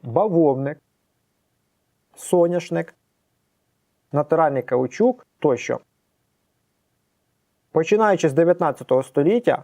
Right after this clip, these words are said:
після проголошення південноамериканськими країнами незалежності, зросла кількість переселенців з Європи та Азії.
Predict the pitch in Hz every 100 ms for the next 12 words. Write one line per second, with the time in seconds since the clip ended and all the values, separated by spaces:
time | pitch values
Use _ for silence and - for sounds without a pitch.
0 | _ - 160 160 - 156 160 165 143 -
1 | 131 113 147 143 165 156 151 160 160 135
2 | - 143 135 151 160 143 123 135 143 151
3 | 147 123 127 120 - - _ _ _ _
4 | 127 143 160 202 240 190 208 214 - -
5 | 139 135 143 170 170 143 117 131 123 175
6 | 214 240 - _ _ _ _ _ _ _
7 | _ _ _ _ _ _ _ _ _ _
8 | _ _ _ 147 185 - _ - 127 113
9 | 117 117